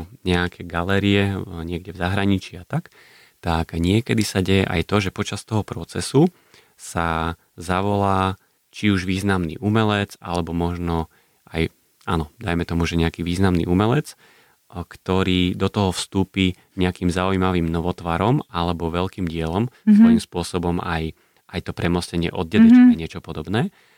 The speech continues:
Speaker 1: ale napríklad jeden veľmi konkrétny príklad z Aarhusu, kde máte Múzeum moderného umenia a na streche sa nachádza projekt Rainbow Panorama od Olafura
Speaker 2: Mhm.
Speaker 1: Eliassona, že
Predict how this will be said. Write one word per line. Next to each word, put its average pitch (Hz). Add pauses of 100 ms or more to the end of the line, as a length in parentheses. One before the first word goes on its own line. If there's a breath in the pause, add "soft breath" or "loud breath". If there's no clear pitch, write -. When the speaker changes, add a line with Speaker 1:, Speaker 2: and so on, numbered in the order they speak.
(180 soft breath)
Speaker 1:
ale 85 (440 soft breath)
napríklad 92
jeden 85
veľmi 90
konkrétny 87
príklad -
z -
Aarhusu, 92
kde 80
máte 82
Múzeum 82
moderného 80
umenia 98 (320 soft breath)
a 85
na 87
streche 85
sa -
nachádza 82
projekt 85
Rainbow 87
Panorama 92
od -
Olafura 80
Speaker 2:
Mhm. 247
Speaker 1:
Eliassona, 277 (320 soft breath)
že 82